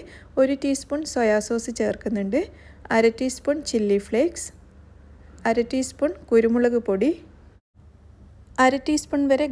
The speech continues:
ഗാർലിക് പൗഡർ ചേർക്കുന്നുണ്ട്, അല്ലെങ്കിൽ വെളുത്തുള്ളിയുടെ പേസ്റ്റ് ചേർത്താലും മതി,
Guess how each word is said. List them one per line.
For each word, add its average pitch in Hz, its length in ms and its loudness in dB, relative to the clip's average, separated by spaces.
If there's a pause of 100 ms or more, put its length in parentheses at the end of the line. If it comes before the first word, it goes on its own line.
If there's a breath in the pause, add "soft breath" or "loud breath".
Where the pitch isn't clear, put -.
ഗാർലിക് 226 420 0
പൗഡർ 262 260 2 (120)
ചേർക്കുന്നുണ്ട്, 214 500 0 (120)
അല്ലെങ്കിൽ 269 360 0
വെളുത്തുള്ളിയുടെ 247 520 0 (100)
പേസ്റ്റ് 277 400 0
ചേർത്താലും 214 540 0
മതി, 262 200 -2